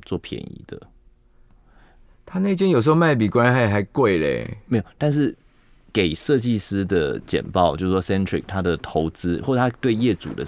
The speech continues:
Speaker 1: 卖的时候，就是说 Centric 是可以比较小的投资，然后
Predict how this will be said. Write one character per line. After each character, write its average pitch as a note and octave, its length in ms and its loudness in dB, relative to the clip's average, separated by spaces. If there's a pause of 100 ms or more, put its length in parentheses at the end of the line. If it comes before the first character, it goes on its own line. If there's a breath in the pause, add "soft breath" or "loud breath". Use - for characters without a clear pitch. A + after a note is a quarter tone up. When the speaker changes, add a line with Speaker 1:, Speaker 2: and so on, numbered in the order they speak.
Speaker 1:
卖 A2 300 0
的 C#2+ 100 -4
时 - 180 -10
候， E2+ 280 -2
就 G2+ 100 -4
是 G2+ 100 0
说 - 20 -2
Centric G#2 400 -2
是 G2 180 -6
可 - 200 -6
以 D#2+ 120 -2
比 - 100 -14
较 F#2 160 -4
小 - 240 -8
的 - 120 -14
投 - 180 -10
资， C2 380 -10
然 C#2+ 140 -8
后 F2+ 220 -2